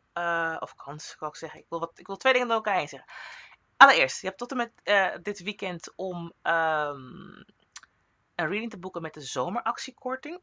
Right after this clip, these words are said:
En de achttiende heb ik weer een giveaway. En dan maak je kans op een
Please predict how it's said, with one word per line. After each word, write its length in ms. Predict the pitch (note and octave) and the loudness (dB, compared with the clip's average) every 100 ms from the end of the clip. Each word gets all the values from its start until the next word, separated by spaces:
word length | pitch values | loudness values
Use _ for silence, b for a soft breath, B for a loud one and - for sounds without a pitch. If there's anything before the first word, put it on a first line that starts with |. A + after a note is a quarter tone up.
| _ | _
En 340 | - B3 F#4 A4+ B B | 0 0 0 -4 B B
de 180 | G#3+ - | -2 2
achttiende 480 | A3+ - B3 A3+ | 2 0 -4 -2
heb 200 | G#3 G#3 | -2 -4
ik 80 | G#3 | -6
weer 140 | F#3+ F#3 | -6 -4
een 140 | F3 | -6
giveaway. 460 | E3+ E3+ D#3 D3+ E3 | -10 -10 -8 -6 -6
En 180 | F3 | -6
dan 100 | E3+ | -8
maak 200 | D#3+ D#3 | -6 -6
je 120 | - - | -6 -12
kans 520 | C#3+ D3+ D#3+ - - | -10 -8 -8 -12 -12
op 400 | - D3+ - - B B B B _ | -10 -10 -10 -20 B B B B _
een 320 | D3 C#3 C#3 | -10 -10 -14